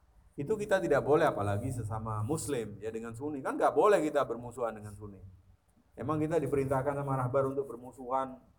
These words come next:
bunuh-bunuhan atau pukul-pukulan dengan Sunni? Kan nggak. Kita bahkan menyerahkan jiwa kita untuk ahlu sunnah. Itu masuk surga kita, syahid.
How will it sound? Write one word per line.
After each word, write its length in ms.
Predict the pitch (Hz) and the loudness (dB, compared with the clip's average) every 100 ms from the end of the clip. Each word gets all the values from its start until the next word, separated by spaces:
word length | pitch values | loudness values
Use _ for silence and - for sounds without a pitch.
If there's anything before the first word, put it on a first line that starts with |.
| _ _ | _ _
bunuh-bunuhan 720 | 117 127 120 131 131 127 139 | -10 -8 -6 -4 -2 0 0
atau 240 | 131 131 135 | 0 -2 -2
pukul-pukulan 640 | 135 139 135 123 139 123 | -4 -4 -6 2 2 2
dengan 160 | 117 110 | -2 -10
Sunni? 320 | 117 120 113 | -12 -12 -8
Kan 160 | 180 | -6
nggak. 400 | 185 123 - - _ _ - | 0 -2 -2 -16 _ _ -8
Kita 240 | 156 156 202 | -2 6 8
bahkan 400 | 165 156 202 196 | 8 8 6 4
menyerahkan 720 | 180 175 175 165 - 208 151 | -2 2 4 4 2 2 2
jiwa 320 | 151 151 156 | 4 8 8
kita 320 | 151 147 214 | 6 0 0
untuk 240 | 196 143 143 | -2 -2 0
ahlu 240 | 147 139 | 0 -2
sunnah. 480 | 165 330 349 175 175 - | -4 -4 -4 -6 -8 -16
Itu 480 | - - 208 - - - _ _ | -12 2 2 2 -8 -18 _ _
masuk 240 | 156 185 | -4 0
surga 400 | 196 214 208 180 | 2 4 8 8
kita, 400 | 196 175 123 135 - - _ | 8 4 2 0 -12 -20 _
syahid. 400 | 175 180 160 139 | 0 2 2 -2